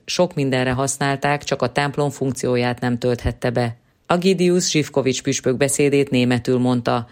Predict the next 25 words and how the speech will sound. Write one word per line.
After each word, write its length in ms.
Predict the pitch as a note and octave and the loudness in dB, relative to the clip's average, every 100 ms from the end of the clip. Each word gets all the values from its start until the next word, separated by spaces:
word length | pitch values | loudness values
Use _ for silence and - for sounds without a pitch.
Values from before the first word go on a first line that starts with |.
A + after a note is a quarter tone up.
| _ | _
de 160 | - C3 | -2 0
zárásként 720 | C3 E3+ E3 D#3 - D#3 D3+ | 2 2 2 0 -2 -4 0
magyarul 340 | C#3+ C3 A#2+ B2 | 0 2 2 0
is 140 | A#2+ | 0
intézett 580 | - C#3 C#3 B2 B2+ A#2+ | -2 0 0 0 -2 0
néhány 360 | B2+ B2 B2 | 0 2 2
mondatot 440 | B2 B2+ C3 B2+ B2+ | 2 2 0 0 -2
az 120 | A#2+ | -2
arándokokhoz. 960 | A#2+ A#2+ A#2 A#2 B2+ A#2+ - B2 A#2 - _ _ | 0 0 0 0 0 0 2 0 0 -10 _ _
A 120 | - | -2
Szent 260 | - G#3 F#3 | 2 4 4
Mise 220 | E3 C#3 | 2 2
zenei 380 | C#3 E3 D#3+ D3 | 2 2 2 2
szolgálatát 840 | - C#3+ C#3 C#3 C3+ C3+ C3+ C#3 | 2 2 2 2 2 0 -2 0
a 60 | C3 | 0
Magyar 340 | C3 C3 C3 | 0 0 0
Laki 240 | C3 B2+ | 0 -2
Katolikus 540 | C3 B2 A#2+ A#2 A#2 A#2 | -4 -4 -2 -2 -4 -4
Iskola 380 | A2+ - B2 B2 | -4 -2 0 2
diákjai 680 | C3 C#3 B2 - B2+ A#2+ - | 2 2 0 0 0 0 0
és 180 | C#3+ C3 | 0 0
az 180 | B2+ | 0
Einersdorfi 840 | - E3+ E3 D3 B2+ B2+ B2+ - A#2+ | 0 0 0 -2 0 0 2 -2 -2
kórus 360 | - A#2 A#2 | -2 0 -2
adta. 560 | - A#2+ A#2 - A#2+ A2+ | -2 -4 -2 -2 -2 -4